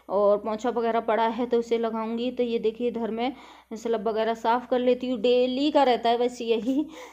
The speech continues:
कि कुछ ना कुछ इधर रखते रहती हूँ ना,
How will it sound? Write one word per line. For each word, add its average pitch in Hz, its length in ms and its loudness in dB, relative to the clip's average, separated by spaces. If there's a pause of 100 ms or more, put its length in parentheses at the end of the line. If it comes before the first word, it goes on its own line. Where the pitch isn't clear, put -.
(120)
कि 254 340 0 (300)
कुछ 277 180 0
ना 277 100 2
कुछ 277 200 -2
इधर 254 240 0
रखते 247 300 0
रहती 262 260 -2
हूँ 285 140 2
ना, 440 120 -2